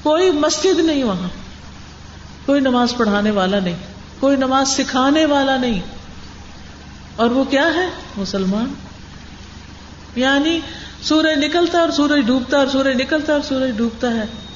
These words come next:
اور پوری بستی میں سے کوئی ایک بندہ اللہ کے آگے نہیں جھکتا۔ اور ایسی ایک نہیں، کئی ایک بستیاں ہوں گی اس ملک کے اندر جسے اسلام کے نام پر حاصل کیا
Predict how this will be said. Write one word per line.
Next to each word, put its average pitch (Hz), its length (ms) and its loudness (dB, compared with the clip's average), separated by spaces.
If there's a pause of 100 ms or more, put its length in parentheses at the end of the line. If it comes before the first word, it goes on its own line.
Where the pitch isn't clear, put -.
(120)
اور 254 220 0 (140)
پوری 302 280 4
بستی 247 380 2
میں 294 140 0
سے 285 160 -2
کوئی 277 220 2
ایک 302 540 2
بندہ 269 400 2
اللہ 277 240 2 (100)
کے 277 100 0
آگے 247 200 2
نہیں 254 180 -2
جھکتا۔ 240 280 -4 (960)
اور 233 140 2 (120)
ایسی 226 380 0
ایک 214 260 4
نہیں، 208 240 2
کئی 202 180 4
ایک 202 240 4
بستیاں 180 380 0
ہوں 175 220 0
گی 175 100 0
اس 175 200 -2
ملک 175 280 0
کے 185 80 -2
اندر 165 240 0 (380)
جسے 208 260 2
اسلام 196 460 2
کے 190 120 0
نام 180 300 2
پر 190 140 2
حاصل 180 420 -2
کیا 180 160 -2